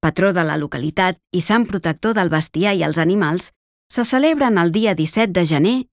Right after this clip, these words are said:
en aquesta església i als voltants, diversos actes amb motius de les festes patronals, com l'encesa de fogueres entorn de les quals s'ajunten els veïns per celebrar els tradicionals sopars mallorquins a l'aire lliure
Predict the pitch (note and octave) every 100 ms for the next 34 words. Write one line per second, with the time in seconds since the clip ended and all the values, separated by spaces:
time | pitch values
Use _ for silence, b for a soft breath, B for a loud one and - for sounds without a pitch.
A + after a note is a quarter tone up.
0 | - E3 C#3 F#3+ E3 - D#3+ G3 G#3+ E3+
1 | D3 C#3+ D3+ D3 G#3+ F3 G#3+ - _ _
2 | _ G#3+ A#3+ D#4 - A#3+ C4+ C#4+ C#4 A#3
3 | G3+ F3 E3 G#3+ A3+ G#3 D#3+ - G3+ E3+
4 | F#3 - F3+ E3 F#3 D#3 D3 - _ _
5 | - F#3+ F3 D#3+ - G#3 F#3+ F3 D#3+ E3
6 | F3+ G#3+ B3 A#3+ E3+ E3 F#3+ E3+ D#3 D#3
7 | - A3+ C4+ - _ _ - G#3 F#3+ C4
8 | B3+ A3+ G3 F3 E3 B3 D4+ - A#3 -
9 | G3 F#3+ A3+ A#3 - - G#3+ F#3+ E3+ F#3
10 | A3 - F#3+ G3 G3+ G3 F3+ E3+ E3 G3
11 | G#3+ F3+ E3+ F3 F3 E3+ G#3 F#3 E3